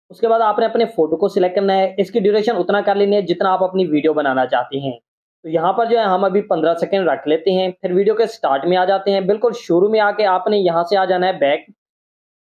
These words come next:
बैक आने के बाद यहाँ पर आपको overlay का option नजर आएगा, overlay के option में आना है, add overlay है, आपने add overlay में आना है।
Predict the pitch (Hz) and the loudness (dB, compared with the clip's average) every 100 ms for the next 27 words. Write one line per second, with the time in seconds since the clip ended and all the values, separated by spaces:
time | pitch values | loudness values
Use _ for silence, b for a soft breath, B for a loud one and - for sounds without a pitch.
0 | _ 151 165 175 233 226 240 233 226 226 | _ -4 0 2 0 0 0 0 2 0
1 | 202 185 175 196 226 208 208 247 240 175 | 0 0 0 0 0 0 0 0 0 0
2 | 170 190 196 208 180 - 208 202 208 214 | 0 0 0 0 -2 -2 -2 0 0 0
3 | 214 226 226 175 180 185 208 - 214 214 | 0 0 0 0 0 0 -2 0 -2 0
4 | 208 208 208 214 214 170 156 175 196 202 | 0 2 2 0 0 0 2 2 2 2
5 | 202 208 208 175 175 214 170 151 156 156 | 2 2 2 0 0 0 0 0 0 0
6 | 160 190 208 202 196 208 | 0 0 0 0 0 0